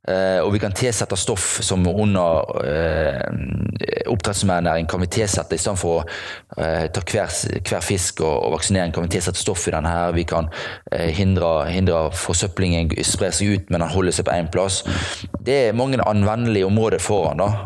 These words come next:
Og, og når elevene får se og være med og sitte ut i virkelige livet, da, eller at ubåtene våre skal ned på, eh, Ingstad, eller om de går, eh, ned på Feiubåten og ser hvordan det er å ta prøver. Det, det gjør at det er aktuelt, og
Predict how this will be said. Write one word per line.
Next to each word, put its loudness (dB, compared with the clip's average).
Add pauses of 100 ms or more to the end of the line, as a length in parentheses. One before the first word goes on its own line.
(100)
Og, 2
og 2 (120)
når 4
elevene 2
får 0
se 2
og 0 (120)
være 2
med 4
og -2
sitte 0
ut 0
i 4
virkelige 2
livet, 2
da, 0 (760)
eller 0
at -8
ubåtene 2
våre 2
skal 0
ned 0
på, 2 (680)
eh, -2
Ingstad, 0
eller 2
om 0
de 2
går, 2
eh, 0 (100)
ned 2
på -2
Feiubåten 0
og -4
ser -2
hvordan 0
det 2
er 0
å -4
ta -4
prøver. 0 (420)
Det, 0
det 4
gjør 2
at -6
det 4
er 4
aktuelt, 0
og 4